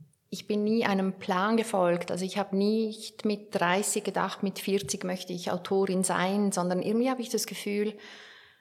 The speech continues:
einfach aufgrund von Dingen, die mich inspirieren, die ich sehe, die ich vielleicht auch vermisse teilweise oder die ich einfach, auf die ich einfach so eine unbändige Lust verspüre, das auszuprobieren, merke ich dann, okay,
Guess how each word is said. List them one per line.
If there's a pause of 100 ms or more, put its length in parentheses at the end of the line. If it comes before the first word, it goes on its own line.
(140)
einfach
aufgrund
von (180)
Dingen,
die
mich
inspirieren,
die
ich
sehe,
die
ich
vielleicht
auch
vermisse
teilweise
oder
die
ich
einfach, (400)
auf
die
ich
einfach
so
eine
unbändige
Lust
verspüre,
das
auszuprobieren, (540)
merke
ich
dann, (540)
okay,